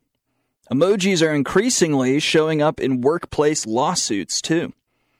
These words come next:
For example, in an attor-, in a, uh, an employee termination case related to a possible violation of family medical leave,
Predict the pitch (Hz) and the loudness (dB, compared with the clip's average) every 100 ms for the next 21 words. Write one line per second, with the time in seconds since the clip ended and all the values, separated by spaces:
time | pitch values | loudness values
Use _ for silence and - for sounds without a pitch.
0 | _ _ _ - 151 139 131 175 - 127 | _ _ _ -2 -2 0 -2 -2 -2 -4
1 | - _ _ _ _ _ _ _ _ _ | -6 _ _ _ _ _ _ _ _ _
2 | _ _ _ _ _ _ _ _ _ - | _ _ _ _ _ _ _ _ _ -4
3 | 143 151 143 131 - 170 185 160 165 165 | -2 0 0 0 0 -2 0 0 0 2
4 | 165 156 147 139 147 135 - 180 190 185 | 2 2 2 0 -2 -2 0 2 2 0
5 | - 180 175 156 170 185 139 127 131 113 | -2 0 0 0 0 0 -2 0 0 0
6 | 139 - - _ _ 123 131 143 147 135 | 0 -2 -10 _ _ -2 0 0 0 -2
7 | - 156 156 139 131 135 151 151 151 156 | 0 0 0 -2 0 0 2 2 2 0
8 | 175 165 131 110 - 156 170 160 131 151 | -2 0 -2 -2 -2 0 0 0 2 2
9 | 185 - 104 113 110 131 135 | 0 -2 -2 -2 -2 -4 -6